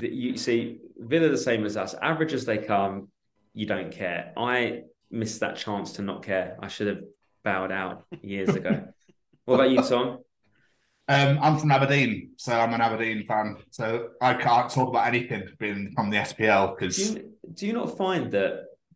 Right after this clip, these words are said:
Speaker 1: being a fan of a Scottish team that isn't Celtic and Rangers just really, like, predictable, I guess, in terms of the outcome of things? Like, how do you feel?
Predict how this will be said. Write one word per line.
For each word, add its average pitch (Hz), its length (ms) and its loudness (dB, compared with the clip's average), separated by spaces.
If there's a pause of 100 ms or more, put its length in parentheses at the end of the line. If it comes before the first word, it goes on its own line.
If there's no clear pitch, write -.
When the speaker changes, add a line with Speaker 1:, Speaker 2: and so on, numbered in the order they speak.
(100)
Speaker 1:
being 131 320 4
a 131 80 -4
fan 127 400 0
of 110 100 -4
a 110 60 -4
Scottish - 480 -6
team 107 340 0
that - 240 -6
isn't 107 300 -2
Celtic 107 540 -2
and 104 120 -6
Rangers 104 600 -6
just 95 260 -14
really, 104 800 0 (560)
like, 107 260 -4
predictable, 127 680 -2
I 143 80 4
guess, 165 320 2
in 131 100 -2
terms 120 400 -2
of 113 220 2 (720)
the 107 160 4
outcome 139 420 -2
of 139 160 -8
things? 165 460 0
Like, 104 380 2 (600)
how 143 220 -4
do 139 160 -2
you 135 40 -2
feel? - 360 2